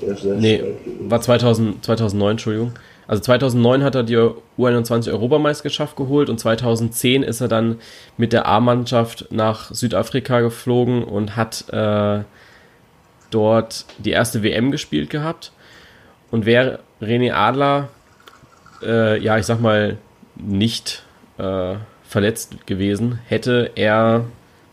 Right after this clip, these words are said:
Speaker 2: höchstwahrscheinlich das gemacht, was Manuel Neuer jetzt gemacht hat. Den Schritt zu Bayern München, äh, den Schritt zu einem Großclub ins Ausland und dann auch höchstwahrscheinlich, äh, ich sag mal, einer der besten Torhüter der Welt, äh, geworden.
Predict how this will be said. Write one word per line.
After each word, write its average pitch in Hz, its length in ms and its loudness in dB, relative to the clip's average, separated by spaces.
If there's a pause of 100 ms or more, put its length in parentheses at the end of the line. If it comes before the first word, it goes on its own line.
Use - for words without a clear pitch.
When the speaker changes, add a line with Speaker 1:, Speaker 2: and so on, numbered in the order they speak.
(120)
Speaker 2:
höchstwahrscheinlich 120 680 2
das 113 240 0
gemacht, 117 360 0
was 117 100 -8
Manuel 107 260 2
Neuer 104 220 2
jetzt 95 240 -2
gemacht 95 320 -4
hat. 92 180 -8
Den 95 140 -4
Schritt - 220 -4
zu 104 120 -4
Bayern 104 320 2
München, 120 520 0 (520)
äh, 101 300 2
den 98 140 -2
Schritt 110 260 -2
zu - 80 0
einem 104 160 2
Großclub 113 460 0
ins 107 120 -2
Ausland 117 500 0
und 104 180 -2
dann 113 360 2 (320)
auch 104 180 -2
höchstwahrscheinlich, 104 1040 0
äh, 82 380 -2
ich 104 80 -8
sag 107 140 -4
mal, 104 120 0
einer 101 180 2
der 95 100 2
besten 98 300 -4
Torhüter 98 260 0
der 90 140 0
Welt, 98 400 0
äh, 69 220 -8
geworden. 92 520 -2